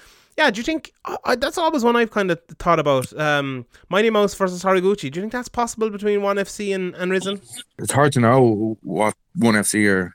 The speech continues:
Speaker 2: I don't really know what way, what way they operate. I don't really know anything, anything about them, really.
Speaker 1: Mm-hmm.
Speaker 2: Um, Risen as well, I don't know, like, uh, would it really sell? Would it be worth their, worth their while doing it?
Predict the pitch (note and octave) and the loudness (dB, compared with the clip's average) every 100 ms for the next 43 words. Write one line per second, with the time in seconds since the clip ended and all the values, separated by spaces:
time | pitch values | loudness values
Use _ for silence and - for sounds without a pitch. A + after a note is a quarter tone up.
0 | _ A#2 A2+ - A#2+ C#3 C3+ B2 A#2+ A2+ | _ -4 -2 0 2 4 4 6 4 4
1 | A#2 G#2+ A2 A2 A2 G2+ G#2+ B2 G#2 G2 | 2 2 2 2 4 4 2 2 2 2
2 | A2 G#2 G#2 G#2+ G#2+ G#2+ - G#2+ F#2+ G2 | 2 2 2 0 0 -4 -4 -4 -2 0
3 | F#2+ A2+ A#2 G2 G2 F#2 - B2+ B2 - | 2 2 2 2 2 0 -6 -14 -14 -14
4 | - G2 F#2 F#2 F#2 F#2 F#2+ - - - | -4 0 2 2 2 -2 -4 -8 -14 -8
5 | F#2+ A#2 A#2 A2 F#2+ A2+ A#2+ B2 B2 C3 | -2 0 0 0 0 0 0 0 0 0
6 | C3 D3 C#3 A#2 C3 A#2+ A#2 A#2 G#2+ F#2+ | 2 2 2 0 0 2 4 4 2 -2
7 | - - - - - - - - _ - | -4 -2 -2 -2 -6 -8 -10 -14 _ -6
8 | - - - - B2+ C3+ D3 C#3 C#3 B2 | -6 -6 -6 -4 2 4 6 4 4 4
9 | C3+ B2+ C3 B2 B2 B2+ A#2 B2 - A#2 | 4 4 4 4 4 2 4 2 2 2
10 | A2+ G2 - - A#2 A#2+ A2+ A#2 A2+ A2+ | 2 -2 -6 0 0 2 4 4 4 2
11 | B2+ B2+ | 2 2